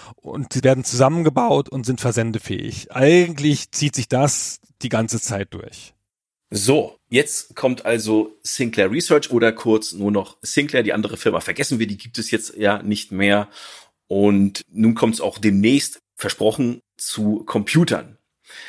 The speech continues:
Speaker 2: Die neue Sinclair-Firma verkauft also erstmal diese Handgelenk-Taschenrechner, die sind ein völliges Desaster, die funktionieren überhaupt nicht. Aber irgendwie bringen sie doch genug Geld rein, dass diese neue Firma überlebt.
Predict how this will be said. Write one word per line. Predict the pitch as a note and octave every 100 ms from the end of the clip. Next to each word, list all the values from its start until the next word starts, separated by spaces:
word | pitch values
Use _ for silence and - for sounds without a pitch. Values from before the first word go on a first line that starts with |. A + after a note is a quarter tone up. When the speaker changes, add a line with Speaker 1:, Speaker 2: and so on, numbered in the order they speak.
| - - _ _
Speaker 2:
Die | A2 A2+ A#2 G2
neue | G#2+ B2 F#3
Sinclair-Firma | E3+ F3+ F3 E3 D#3+ D#3 D3+
verkauft | D3 C#3+ - A#2+ -
also | A#2 A#2+
erstmal | G2 G#2+ A2 G2+
diese | G#2 G2 G2 F2+ F2 -
Handgelenk-Taschenrechner, | - C#3+ E3+ D#3 B2+ C#3+ - B2 C#3+ A#2+ B2 B2+ B2 A#2 -
die | - G#2
sind | G#2+ F#2
ein | F#2+
völliges | A2+ G#2 G2
Desaster, | - F2+ F#2+ A#2 G#2+
die | F#2+
funktionieren | - G2+ F2+ G2 B2
überhaupt | G#2+ G#2+ - A#2
nicht. | A2 - - - - - _
Aber | G2+ A2 A2+ G#2+ -
irgendwie | C3+ E3 C#3+ - A#2 C3+ D#3
bringen | B2 C3
sie | B2 A2+
doch | A2
genug | - G#2+ C#3+ -
Geld | A#2 B2
rein, | A#2 A#2
dass | A2
diese | - G2 G2+
neue | F#2+ G2+ B2
Firma | A2+ B2+ G#2 G2+
überlebt. | A2 G#2+ F2 F#2+ D#3+ - -